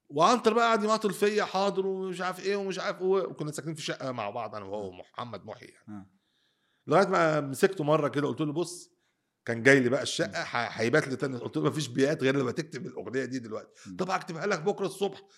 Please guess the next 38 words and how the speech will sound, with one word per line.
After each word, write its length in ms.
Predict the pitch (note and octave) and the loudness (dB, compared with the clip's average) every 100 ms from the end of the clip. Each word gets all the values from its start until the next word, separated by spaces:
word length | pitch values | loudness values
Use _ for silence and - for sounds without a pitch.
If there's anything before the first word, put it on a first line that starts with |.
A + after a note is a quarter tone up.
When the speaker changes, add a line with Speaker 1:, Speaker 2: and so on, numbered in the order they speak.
| _ | _
Speaker 1:
طب، 80 | F3+ | -8
قلت 260 | - A#2 | -6 -2
له: 140 | D3 C3+ | 4 6
"دلوقتي 400 | A#2 B2 C3 A2+ | 6 4 2 -2
تكتب 280 | C#3 - F#2+ | -8 -6 -8
الغنوه". 360 | F#2 F#2+ G#2 | -8 -8 -6
Speaker 2:
يقعد 340 | A2 B2+ C3 A#2 | -4 -2 -2 -2
يصحى 240 | - - | -8 -8
الصبح: 340 | G#2 D3 C#3 | -8 -8 -10
"هكتب 240 | - - A#2 | -10 -8 -8
لك، 120 | G#2 - A2 | -8 -12 -14
هكتبها 300 | - A2 C3+ | -10 -4 -2
لك 100 | G#2+ | -2
بكره 220 | B2+ F2+ | -4 -6
الصبح". 300 | - F#2+ E3+ | -12 -10 0
Speaker 1:
لا، 500 | E3 D3+ - - _ | 4 4 2 -14 _
قلت 40 | - | 0
Speaker 2:
انت 100 | C#3 | 2
Speaker 1:
له: 40 | |
Speaker 2:
عايزها 160 | C3+ B2+ | 2 2
Speaker 1:
"تكتب 80 | A#2+ | 0
Speaker 2:
دلوقتي. 240 | G#2+ - | -2 0
Speaker 1:
دلوقتي". 480 | A#2+ B2+ D#3 - - G2+ | 2 4 2 -2 -16 -18
Speaker 2:
ماشي. 360 | F#2+ - _ _ _ _ | -18 -20 _ _ _ _
Speaker 1:
قال 100 | B2+ | -4
لي: 60 | A2+ | -4
"خش 220 | C3 - | -6 -6
انت 160 | B2+ G#2+ | -6 -8
نام، 220 | A2+ A#2+ | -8 -8
نام، 220 | B2+ D3 C#3+ - | -10 -10 -16 -20
Speaker 2:
مم. 160 | - _ _ _ _ - | -20 _ _ _ _ -16
Speaker 1:
والصبح 300 | - C#3+ A#2 | -8 -6 -6
هتلاقيني 300 | G#2 G#2 B2+ | -6 -6 -6
سايب 260 | A2 B2 G#2 | -2 -2 -2
الورقه 280 | A2+ B2+ | -2 -2
على 180 | G2+ E2 | -4 -6
الأرج". 340 | F#2 G2 E2 E2+ - _ _ _ F2 | -8 -10 -10 -20 -20 _ _ _ -20
Speaker 2:
ماشي. 400 | F2 - - | -20 -20 -20